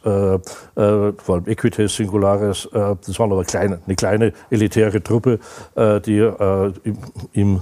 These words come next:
zur Hand ging und auch für seine Sicherheit sorgte. Aber größere Verbände wurden hier also dann, äh, woanders hin verlegt. Legion war bis ins späte zweite Jahrhundert dann in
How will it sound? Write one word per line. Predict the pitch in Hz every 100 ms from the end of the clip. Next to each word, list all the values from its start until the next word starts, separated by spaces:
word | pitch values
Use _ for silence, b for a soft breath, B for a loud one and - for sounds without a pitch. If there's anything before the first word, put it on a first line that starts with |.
| -
zur | - 95
Hand | 104 -
ging | 110 98
und | 95
auch | 87 -
für | 95
seine | 92 85
Sicherheit | - 104 95 82 82
sorgte. | 95 87 - 98 B B
Aber | 107 101
größere | 104 117 127 110
Verbände | 107 98 101 101 92
wurden | 101 95
hier | 95
also | 92 87
dann, | 87 87 - B B -
äh, | 90 87 85 _ _ b b b
woanders | 110 101 104 -
hin | 117
verlegt. | 101 101 - 98
Legion | 104 127 117 - B B
war | 107
bis | - 127
ins | 127 -
späte | 110 113
zweite | 101 98 107 107
Jahrhundert | 98 110 117 98
dann | 95
in | 95 90